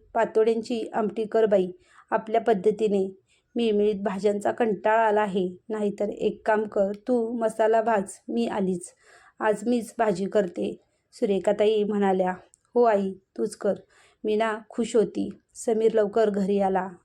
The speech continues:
अदिती स्वयंपाक करत होती, मीना अभ्यास करत होती, बाबा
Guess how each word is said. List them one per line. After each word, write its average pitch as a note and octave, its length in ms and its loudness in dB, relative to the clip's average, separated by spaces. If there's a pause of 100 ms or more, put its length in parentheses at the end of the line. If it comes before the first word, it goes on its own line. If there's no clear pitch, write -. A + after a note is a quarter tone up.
(120)
अदिती A#3 360 -2
स्वयंपाक A3+ 460 0
करत A3 260 2
होती, F#3+ 420 -8 (380)
मीना A3 260 0
अभ्यास G#3+ 300 0
करत G3 280 -2
होती, G3+ 420 -4 (340)
बाबा A3+ 380 2